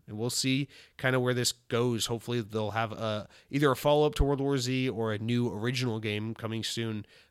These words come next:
Um, I'm excited. Like, Saber Interactive is now a studio that's kinda on the map for me. I'm, I'm excited to follow up with them and see whatever they make next. And then our, our wrap-up story this week is here, here I am, Tid-,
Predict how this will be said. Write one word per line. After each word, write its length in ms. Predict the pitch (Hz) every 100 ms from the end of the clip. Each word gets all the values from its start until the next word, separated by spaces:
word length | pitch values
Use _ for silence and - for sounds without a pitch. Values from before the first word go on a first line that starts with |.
| -
Um, 260 | 104 104 -
I'm 160 | 120
excited. 640 | 135 131 131 123 117 104 123
Like, 200 | 131 101
Saber 300 | 151 147 151
Interactive 360 | 143 135 139
is 100 | 123
now 140 | 117 117
a 40 |
studio 260 | - 120 113
that's 120 | 107
kinda 180 | 117 101
on 220 | 104 107
the 40 | 104
map 240 | 98 95
for 140 | -
me. 160 | 98 98
I'm, 160 | 95 104 - - -
I'm 140 | 120
excited 300 | 127 135 123
to 60 | 113
follow 400 | - 110 110 107
up 220 | 107 -
with 160 | 110 -
them 320 | 98 98 87 -
and 320 | 101 101 98
see 120 | 131
whatever 240 | 117 110
they 100 | 107
make 240 | 98 98 -
next. 480 | 104 95 - - - - - -
And 120 | 131
then 120 | 143
our, 200 | 139 131 -
our 320 | 131 131 123 - - - 92 - -
wrap-up 340 | 151 165 156
story 260 | - 147 139
this 160 | 127 -
week 240 | 131 117 -
is 420 | 120 117 104 -
here, 280 | 98 110 131
here 260 | 113 135 127
I 60 |
am, 220 | 117 113
Tid-, 200 | 107 117